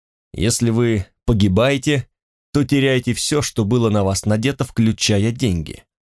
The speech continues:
Все остается на теле в момент смерти. Выбиваемый лут с мобов может быть только естественного характера. С убитого волка вы никогда не получите меч,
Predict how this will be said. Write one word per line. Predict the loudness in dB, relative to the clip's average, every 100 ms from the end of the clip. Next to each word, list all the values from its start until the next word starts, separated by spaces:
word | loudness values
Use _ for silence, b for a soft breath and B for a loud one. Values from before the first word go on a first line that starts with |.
| _
Все | -4 0 0
остается | 0 0 0 0 0
на | 0
теле | 0 -2 -2 -2
в | -2
момент | 0 0 0 -2
смерти. | 0 0 -2 -12 -16 -20 _ _ _ _ _
Выбиваемый | -2 0 2 2 0 0 0
лут | 0 0 -2
с | -2
мобов | 2 2 0 -6 -12 _ _ _ _
может | -4 0 2 0 0
быть | 0 0
только | 0 0 0 0 -2 -4
естественного | 0 0 0 -4 -2 -2 0 0 0
характера. | -2 -2 -4 -8 -10 -12 -14 _ _ _ _ _ _
С | -2 2
убитого | 2 2 2 0
волка | 0 -2 0 -2 -2 _ _ -6
вы | 0
никогда | 2 2 0 -2 -2 0 0
не | 0
получите | 0 0 0 -2 -4 -4
меч, | 0 0 0 -4 -6